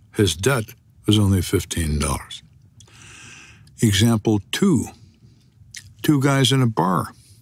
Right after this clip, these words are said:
They know each other. They don't know each other well, but they're casual acquaintances. They work together. They're drinking,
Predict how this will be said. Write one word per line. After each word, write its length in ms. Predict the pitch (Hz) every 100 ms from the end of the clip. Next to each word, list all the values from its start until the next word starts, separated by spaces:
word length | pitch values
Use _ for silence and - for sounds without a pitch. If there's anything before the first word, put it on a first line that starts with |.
| - - _ - - - - - -
They 160 | - 123
know 240 | 139 196
each 180 | 170 -
other. 280 | - - - _ _ -
They 160 | 135
don't 160 | 175 170
know 120 | 151
each 180 | 135 -
other 200 | 123 104
well, 480 | 85 82 76 98 139
but 220 | - 117
they're 200 | 143 139
casual 540 | - - 131 117 117
acquaintances. 560 | 110 117 107 87 - -
They 140 | 113
work 260 | 131 175 -
together. 380 | - - - - _ - - - 101 - - - - - - - - - -
They're 120 | 131
drinking, 460 | 117 160 175 -